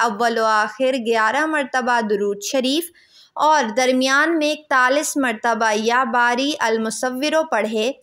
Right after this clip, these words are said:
कुछ अरसा मुस्तकिल इस अमल को करे। अल्लाह के फजलो करम से बांझपन की बीमारी ख़त्म हो जाएगी। पेट पर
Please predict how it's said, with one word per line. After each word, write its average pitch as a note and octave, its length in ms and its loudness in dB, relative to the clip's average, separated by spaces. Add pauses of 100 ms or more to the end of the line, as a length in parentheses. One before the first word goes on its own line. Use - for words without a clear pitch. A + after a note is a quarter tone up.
(360)
कुछ C4+ 240 2
अरसा B3+ 400 2
मुस्तकिल D4 580 0
इस D4+ 200 -2
अमल C#4+ 300 0
को E4 200 -2
करे। B3 320 2
अल्लाह D#4+ 320 0
के F4 160 -2
फजलो B3 460 -2
करम D4+ 320 0
से D4+ 260 0
बांझपन A3+ 560 -2
की F4 140 -2
बीमारी C#4+ 500 -2
ख़त्म A3 360 -2
हो C4+ 160 0
जाएगी। C4 560 0 (600)
पेट D4 380 0
पर E4+ 140 2